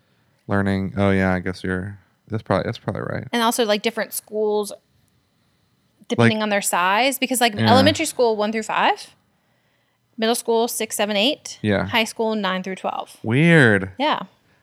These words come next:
Speaker 1: Yeah, ours was, was K th-, uh, one, one through six, and then seven, eight was middle, and then,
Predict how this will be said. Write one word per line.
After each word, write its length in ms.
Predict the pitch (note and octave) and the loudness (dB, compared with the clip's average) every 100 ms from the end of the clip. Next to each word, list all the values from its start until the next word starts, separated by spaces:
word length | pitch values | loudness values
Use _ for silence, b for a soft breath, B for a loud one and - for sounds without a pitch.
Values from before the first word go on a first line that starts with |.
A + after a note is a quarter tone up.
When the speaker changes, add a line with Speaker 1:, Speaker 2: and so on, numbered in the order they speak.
| _ | _
Speaker 1:
Yeah, 120 | A2 | 2
ours 240 | G#2 G#2+ B2 | 4 4 2
was, 480 | B2 G#2+ - - - - | -4 -6 -8 -12 -16 -18
was 180 | A2 - | -16 -12
K 240 | - G2+ | -2 -2
th-, 200 | - - | -2 -8
uh, 300 | F#2 F#2 D#2 - | -4 -2 -4 -6
one, 240 | F#2 G2 | -6 -4
one 140 | F#2 G2 | -4 -4
through 120 | G2 | -6
six, 380 | - F#2+ - - | -2 -4 -4 -8
and 100 | F#2 | -6
then 100 | F2+ | -6
seven, 340 | - F#2 F2 | -6 -6 -4
eight 180 | F#2 - | -4 -6
was 140 | - - | -8 -8
middle, 300 | F2 F2+ G#2+ | -6 -4 -4
and 120 | G#2+ | -6
then, 220 | - A#2 | -8 -12